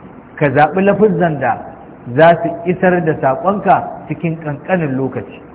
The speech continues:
wa if-, wa afsaiha, kuma ba tare da tsawaitawa ba, ba tare da tsawaitawa ba,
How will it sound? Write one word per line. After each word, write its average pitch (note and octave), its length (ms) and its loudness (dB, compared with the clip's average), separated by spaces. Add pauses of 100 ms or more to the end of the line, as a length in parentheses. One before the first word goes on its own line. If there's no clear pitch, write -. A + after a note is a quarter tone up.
(720)
wa C#3 120 2
if-, C#3+ 200 -4
wa D3 220 2
afsaiha, C#3+ 640 2 (380)
kuma E3+ 220 2
ba D3+ 200 6
tare D#3 300 2
da D3+ 100 0
tsawaitawa C3+ 840 2
ba, F2 80 -10 (680)
ba B2 140 2
tare C3+ 240 2
da D#3+ 200 4 (540)
tsawaitawa A#2 600 2
ba, F2 100 -10